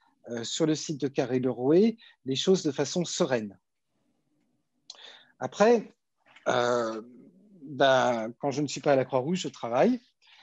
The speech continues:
Euh, donc, j'ai été confronté, comme tous les soignants, euh, euh, au coronavirus. Euh, j'ai eu, euh, à soigner des gens qui étaient atteints de cette maladie, euh, et encore aujourd'hui d'ailleurs. Euh, bon, euh, c'est sûr que,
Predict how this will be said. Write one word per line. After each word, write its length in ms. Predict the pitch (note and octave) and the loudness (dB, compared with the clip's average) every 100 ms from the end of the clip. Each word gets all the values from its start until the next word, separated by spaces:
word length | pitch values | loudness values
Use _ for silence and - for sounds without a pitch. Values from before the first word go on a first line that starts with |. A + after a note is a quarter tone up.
| _ _ _ | _ _ _
Euh, 340 | B2+ A#2 A#2+ A2+ | -8 -6 -8 -8
donc, 240 | B2 C3+ | -8 -6
j'ai 140 | C3 | -4
été 180 | B2 - | -4 -6
confronté, 520 | B2+ A#2+ - B2+ C3+ | -8 -10 -10 -8 -6
comme 160 | - A2+ | -6 -8
tous 160 | - D#3+ | -6 -4
les 100 | C#3+ | -4
soignants, 640 | - A#2 A2+ C#3 E3+ A#2+ | -6 -8 -8 -8 -8 -10
euh, 580 | F2+ _ _ - _ A#2 | -12 _ _ -20 _ -8
euh, 520 | A2 G2+ G#2 G#2 G#2+ | -8 -8 -8 -8 -10
au 100 | A#2 | -12
coronavirus. 1000 | - B2 A#2+ A#2+ A2 A#2 C#3+ A3 - - _ - - _ - | -8 -6 -4 -4 -6 2 4 4 0 -12 _ -20 -20 _ -10
Euh, 240 | A2+ A2 G#2+ | -6 -6 -4
j'ai 220 | G#2+ A#2 | -2 -2
eu, 300 | A#2+ D3+ F3+ | 0 4 4
euh, 460 | A#2 G#2+ G2+ G#2+ F#2 - - | 4 0 -6 -8 -12 -12 -12
à 100 | F#2+ | -10
soigner 380 | - A#2 A#2+ | -6 -2 -2
des 140 | C3 A#2+ | 0 -2
gens 200 | - D3 | -2 -4
qui 160 | - | -6
étaient 200 | A2+ - | -8 -6
atteints 240 | A2+ - C#3 | -6 -4 -4
de 80 | C3+ | -4
cette 180 | A#2+ | -8
maladie, 580 | A#2+ A2 A2 C#3 A3 C4 - - _ - | -8 -6 -4 2 2 2 -6 -20 _ -12
euh, 80 | F#2+ | -10
et 160 | F#2+ | -10
encore 260 | A2 C#3 A#2+ | -4 -2 0
aujourd'hui 400 | A2+ A2+ G#2+ D3+ | 0 -2 -2 -2
d'ailleurs. 420 | G#2+ A2 E3+ A3+ - - - _ _ | 0 2 4 2 -4 -20 -20 _ _
Euh, 320 | G2+ G#2+ F#2+ G2 | -8 -6 -8 -12
bon, 420 | G2 B2+ A#2 E2+ _ - - - _ _ - | -14 -6 -6 -6 _ -20 -20 -20 _ _ -20
euh, 40 | - - - | -20 -18 -18
c'est 200 | - - | -14 -8
sûr 340 | C3+ - G3 F3+ | -4 2 2 2
que, 380 | - D#3 D3+ | 4 4 4